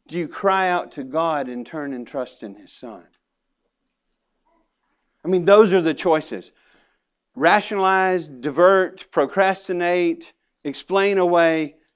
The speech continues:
true guilt for having failed to live righteously. See, I know something about you. And I know something about me.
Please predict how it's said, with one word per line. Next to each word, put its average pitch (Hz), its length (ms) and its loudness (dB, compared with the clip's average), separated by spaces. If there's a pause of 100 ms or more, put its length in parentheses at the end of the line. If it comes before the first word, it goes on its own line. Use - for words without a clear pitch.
true 214 380 -2
guilt 160 440 -2
for 143 140 -2
having 143 320 -2
failed 185 540 -2
to 175 120 -6
live 151 280 -4
righteously. 143 580 -6
See, 160 180 -4
I 170 100 0
know 190 180 -2
something 139 400 -8
about 113 280 -8
you. 95 200 -18 (1700)
And 143 140 -10
I 156 60 -4
know 160 160 -2
something 156 380 -6
about 143 280 -4
me. 151 380 -8